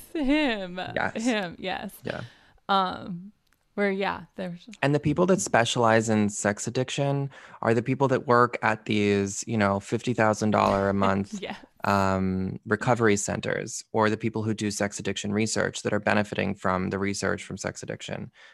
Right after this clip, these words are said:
Speaker 2: et cetera, et cetera, et cetera. Or they have books called, you know, How to, What a Sex Addict Is. You
Speaker 1: Yeah.
Speaker 2: know, that, that you're, they're selling sex addiction.
Speaker 1: Well, I loved your example of, you know, nobody's coming into your office and saying, like,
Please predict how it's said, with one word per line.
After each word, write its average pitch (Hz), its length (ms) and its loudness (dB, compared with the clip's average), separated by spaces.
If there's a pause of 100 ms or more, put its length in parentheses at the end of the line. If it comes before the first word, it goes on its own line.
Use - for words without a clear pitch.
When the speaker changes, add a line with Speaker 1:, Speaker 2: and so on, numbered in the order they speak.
(140)
Speaker 2:
et - 100 -10
cetera, 92 260 -2
et 101 80 -10
cetera, - 200 -4
et - 100 -10
cetera. - 320 -10
Or - 80 -4
they 101 120 -2
have 101 200 -6
books - 280 -2
called, 101 260 -8
you 101 100 -4
know, 101 200 -4
How 98 200 0
to, 98 100 -4
What 104 160 -2
a 98 60 -2
Sex - 320 -8
Addict 95 260 -10
Is. - 200 -8
You 107 60 -2
Speaker 1:
Yeah. 104 80 0
Speaker 2:
know, 101 80 -2
that, 98 180 -8
that - 140 -10
you're, 113 180 -6
they're 113 200 -4
selling 107 560 -2
sex - 400 -10
addiction. - 640 -14
Speaker 1:
Well, 233 100 0
I 240 80 0
loved 208 280 -6
your 285 140 -4
example 196 640 -8
of, 180 380 -6 (960)
you 233 140 0
know, 202 140 0
nobody's 196 420 -2
coming 190 300 -10
into 196 300 -10
your 185 100 -6
office 226 580 -2
and 208 160 -6
saying, 185 400 -8
like, 175 260 -10